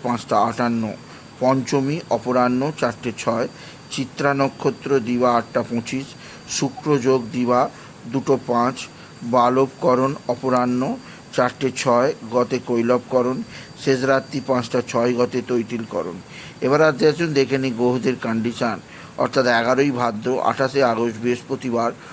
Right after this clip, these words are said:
কোন গ্রহ কোথায় অবস্থান করছে। প্রথমে মেষ, মেষে অবস-, ফাঁকা,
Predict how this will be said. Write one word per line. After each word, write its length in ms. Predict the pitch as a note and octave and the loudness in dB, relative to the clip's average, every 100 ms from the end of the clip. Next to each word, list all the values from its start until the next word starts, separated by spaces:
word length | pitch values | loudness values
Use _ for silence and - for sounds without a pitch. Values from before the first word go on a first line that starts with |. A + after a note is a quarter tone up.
| - - | -18 -6
কোন 200 | C#3+ D3 C#3 | -2 0 2
গ্রহ 180 | C3 B2+ | 2 2
কোথায় 340 | B2+ A#2+ C3+ | -2 0 2
অবস্থান 400 | A#2+ A#2 - A2+ A2 | 2 0 -4 -6 -6
করছে। 360 | G#2+ A2 - G#2 - - - - | -6 -8 -8 -10 -12 -16 -20 -10
প্রথমে 380 | - C3 C#3+ C#3 | -4 0 2 2
মেষ, 340 | B2 A#2+ B2 C#3+ - - - - | 2 0 -2 -6 -12 -16 -16 -6
মেষে 380 | B2+ C3 B2+ C#3 | -2 0 0 2
অবস-, 400 | B2+ A#2+ B2 - - | 2 2 -2 -6 -4
ফাঁকা, 320 | B2 A#2 A#2+ | 0 0 0